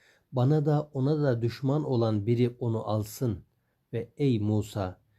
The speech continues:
nezaretim altında yetiştirilmen için sana karşı insanların gönüllerinde tarafımdan bir sevgi bıraktım.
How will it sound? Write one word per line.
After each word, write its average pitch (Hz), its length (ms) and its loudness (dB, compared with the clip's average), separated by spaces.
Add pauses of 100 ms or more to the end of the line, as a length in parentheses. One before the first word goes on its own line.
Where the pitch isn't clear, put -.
(220)
nezaretim 113 800 -2
altında 110 520 0
yetiştirilmen 110 1000 -2
için 107 400 -6 (280)
sana 135 380 -2
karşı 139 360 -4
insanların 135 840 0
gönüllerinde 117 840 0 (240)
tarafımdan 127 840 -2
bir 113 180 -2
sevgi 110 520 -2
bıraktım. 101 600 -4